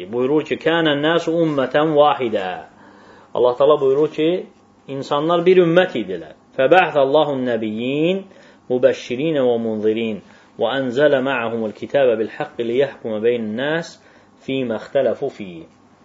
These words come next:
Buyurur ki, ə, ə, insanlar tək bir ümmət idi, Allah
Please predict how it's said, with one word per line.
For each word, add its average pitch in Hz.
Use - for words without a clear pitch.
Buyurur 156
ki, 180
ə, 170
ə, 139
insanlar 147
tək 180
bir 165
ümmət 156
idi, 131
Allah 135